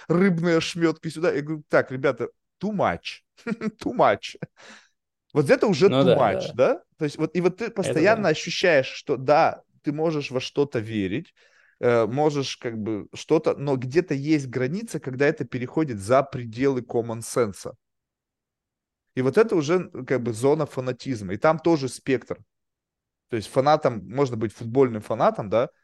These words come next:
Speaker 1: но можно реально ездить в автобусе и там устраивать махачи там с какими-то там представителями другого клуба. И реально, вот ты смотришь на фотографии,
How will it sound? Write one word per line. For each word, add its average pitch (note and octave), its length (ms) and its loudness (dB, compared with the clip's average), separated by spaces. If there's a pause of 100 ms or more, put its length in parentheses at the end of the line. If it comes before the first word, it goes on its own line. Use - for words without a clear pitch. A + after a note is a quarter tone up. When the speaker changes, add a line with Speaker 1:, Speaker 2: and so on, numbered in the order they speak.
(260)
Speaker 1:
но C3+ 100 -4
можно C#3 280 2
реально C#3 360 4
ездить B2 420 -2
в B2+ 60 -2
автобусе C#3 540 -4
и - 20 -4
там A#2 200 -2
устраивать A#2+ 500 2
махачи C#3 520 0
там A2 160 -6
с - 80 -16
какими-то C3+ 460 -6
там A2+ 260 -2 (280)
представителями C#3 580 -2
другого C3+ 380 2
клуба. D#3+ 280 2
И E3+ 40 4
реально, F3 340 6
вот C#3 100 -4
ты D#3+ 80 -8
смотришь F#3 320 -4
на E3+ 60 -10
фотографии, F3 420 2